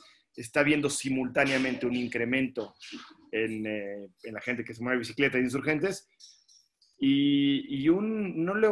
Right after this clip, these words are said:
no le voy a llamar incremento, pero un notable, ta-, también una notable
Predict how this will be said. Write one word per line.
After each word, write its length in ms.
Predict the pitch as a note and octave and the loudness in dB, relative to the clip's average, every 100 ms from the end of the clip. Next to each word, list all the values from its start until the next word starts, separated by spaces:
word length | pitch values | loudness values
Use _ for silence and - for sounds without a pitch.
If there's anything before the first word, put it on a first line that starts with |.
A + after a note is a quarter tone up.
| G3+ | 2
no 180 | G3 | 0
le 80 | G3+ | 0
voy 100 | G3+ | 0
a 40 | G3+ | 0
llamar 160 | F#3+ | 0
incremento, 600 | F#3+ F3 E3+ F3+ F3 E3+ - | -2 0 2 2 -2 -4 -2
pero 160 | D3+ | 0
un 120 | D3+ E3 | 2 0
notable, 680 | E3 - - - - - - - - - - - - - - - - | 0 4 6 8 8 8 8 6 4 4 2 2 2 2 0 -6 -6
ta-, 160 | A#2 - - - | -4 -4 -4 -2
también 280 | C3 D#3 | 4 6
una 200 | F3 E3+ | 6 6
notable 720 | D3+ D3 D3+ D#3+ D#3 D#3 D3+ | 6 4 6 6 8 8 8